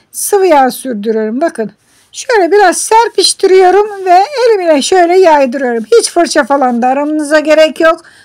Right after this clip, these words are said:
Zaten ellerimiz temiz. Hamurumuzu açtık. Daha önceden yıkadık, hazırladık. Hamurumuzu yoğurduk, açtık. Ellerimiz tertemiz kızlar. Hiçbir şey yok. Gönül rahatlığıyla siz de bu şekilde yapabilirsiniz.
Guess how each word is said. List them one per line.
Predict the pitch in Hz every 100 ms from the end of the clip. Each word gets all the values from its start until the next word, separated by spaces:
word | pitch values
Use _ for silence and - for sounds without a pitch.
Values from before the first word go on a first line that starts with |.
| _
Zaten | 277 370 311 269
ellerimiz | 277 285 254 269 302 -
temiz. | - 233 196 - 247
Hamurumuzu | 262 247 233 233 285
açtık. | 285 240 - - 233 240
Daha | 254 254
önceden | 226 220 226
yıkadık, | 226 330 330 285
hazırladık. | 285 285 311 311 311 339 - _ - - _ -
Hamurumuzu | 349 359 320 285 254
yoğurduk, | 269 269 339 359 330 339
açtık. | 392 330 - - 381 453
Ellerimiz | 403 381 330 339 370 -
tertemiz | - 320 339 330 285 254 -
kızlar. | 277 233 247
Hiçbir | 269 339 330
şey | - 320 285
yok. | 262 220 _ -
Gönül | 294 339 311
rahatlığıyla | 269 247 233 - 254 277
siz | 269 311 269
de | 254
bu | 254
şekilde | - 247 240 262
yapabilirsiniz. | 254 220 233 226 214 - 214 202